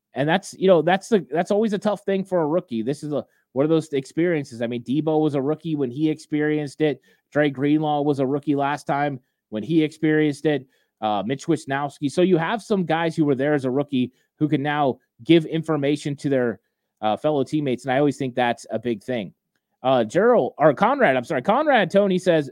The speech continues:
"Been a fan since nineteen seventy-one, but think Casey's defense is going to win for them, uh, watching from Ghana, South America, uh, Guyana, South America." Well,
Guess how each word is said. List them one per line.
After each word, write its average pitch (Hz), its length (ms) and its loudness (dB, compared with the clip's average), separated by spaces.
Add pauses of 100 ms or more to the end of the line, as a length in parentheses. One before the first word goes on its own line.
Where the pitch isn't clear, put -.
"Been 185 180 2
a 196 40 0
fan 185 220 -2
since 165 200 -8
nineteen 160 260 -8
seventy-one, 131 540 -2 (320)
but 156 100 -4
think 156 160 -6
Casey's 165 380 -6
defense 147 400 -6
is 131 100 -10
going 143 220 -2
to 127 80 -2
win 143 200 -4
for 139 140 -6
them, 117 320 -2 (380)
uh, 117 200 0
watching 143 480 -4
from 131 300 -4
Ghana, 131 500 -2
South 135 380 -4
America, 117 640 -6 (400)
uh, 107 280 -2 (340)
Guyana, 123 500 -2
South - 400 -6
America." 131 480 -6
Well, 131 240 2